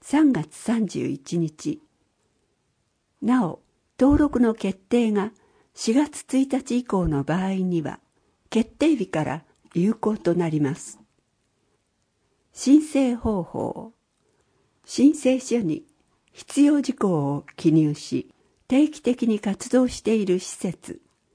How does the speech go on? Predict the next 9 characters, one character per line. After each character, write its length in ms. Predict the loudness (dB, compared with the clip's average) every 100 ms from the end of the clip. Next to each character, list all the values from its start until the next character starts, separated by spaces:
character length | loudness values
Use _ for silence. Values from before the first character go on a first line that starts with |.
| _ _ -2
登 200 | 0 2
録 240 | 0 -4
し 100 | -6
て 160 | -4 -4
い 100 | -4
る 120 | -6
施 180 | -10 -12
設 420 | -10 -10 -12 -20 _ _ _ _ -4
に 240 | -2 -2